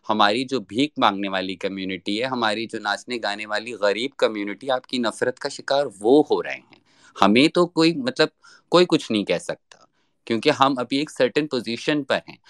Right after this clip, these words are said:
हाँ, मेरे कपड़े सही नहीं होंगे, लेकिन उसकी सज़ा मेरी कम्युनिटी को देना नाजायज़ है, गलत है। वो बड़े दीनदार लोग होते हैं। आप यकीन माने, जब मैं अपने एक ज़ईफ़ ख्वाजा सरा के साथ, उनकी,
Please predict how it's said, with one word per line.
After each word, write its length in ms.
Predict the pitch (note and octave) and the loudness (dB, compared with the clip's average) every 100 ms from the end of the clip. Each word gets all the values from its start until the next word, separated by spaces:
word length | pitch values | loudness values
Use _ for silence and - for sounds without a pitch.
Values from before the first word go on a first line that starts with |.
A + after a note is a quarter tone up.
| - - - | -20 -16 2
हाँ, 260 | D#3 G3 | 6 6
मेरे 220 | G3+ E3+ | 4 -6
कपड़े 340 | D3+ C3+ - B2+ | -6 -8 -6 -10
सही 280 | - A#2 G#2+ | -6 -8 -6
नहीं 220 | G#2 G#2+ | -8 -8
होंगे, 260 | G#2+ A2 | -8 -6
लेकिन 260 | C3 A2 B2 | -8 -6 -8
उसकी 220 | A#2 B2 | -8 -10
सज़ा 260 | A#2+ A2 A2+ | -10 -4 -4
मेरी 200 | A2 G#2+ | -4 -8
कम्युनिटी 520 | G#2 G2 F#2+ F2+ G#2+ | -8 -8 -12 -6 -6
को 140 | A2 | -6
देना 320 | G2 F#2 G2 C3 | -8 -4 -4 -2
नाजायज़ 840 | G#2 E2+ D2+ F2 E2+ F2 D#2 - | -4 -8 -6 -2 -2 -2 -8 -16
है, 140 | _ _ _ _ _ _ - G#2 | _ _ _ _ _ _ 0 4
गलत 380 | G#2 G#2+ F#2 _ | 4 4 0 _
है। 120 | D2 C#2+ | -16 -10
वो 120 | G#2+ | -8
बड़े 280 | G#2 A2 C3 | -2 -2 -2
दीनदार 580 | G#2+ G2+ F#2+ F2+ G#2 B2+ | -4 -6 -4 0 0 0
लोग 280 | G#2+ F2+ F2 | -4 -6 -8
होते 260 | E2+ - F2 | -12 -10 -10
हैं। 280 | D#2+ A2+ G#2 | -8 -8 -2
आप 160 | G#2 G#2 | -4 -2
यकीन 460 | G#2+ - C#3+ F3 C#3+ | -4 0 2 2 2
माने, 320 | E2 D2 _ _ _ _ _ | -2 -6 _ _ _ _ _
जब 160 | C#3 B2+ | 0 2
मैं 200 | C#3 C3+ | -2 -2
अपने 320 | B2 - C#3+ D3 | -4 -4 -4 -2
एक 180 | C#3+ | -4
ज़ईफ़ 300 | A#2 A#2 D#3+ | -2 2 0
ख्वाजा 360 | - - A2 G2 | 0 -2 0 -2
सरा 320 | - G2+ G#2 | -6 0 0
के 160 | A2 G#2 | 0 -6
साथ, 280 | - E2+ F2+ _ _ _ _ _ _ _ _ _ - - | -6 -6 -8 _ _ _ _ _ _ _ _ _ -20 -6
उनकी, 400 | C3 B2 C#3+ | -4 -2 -2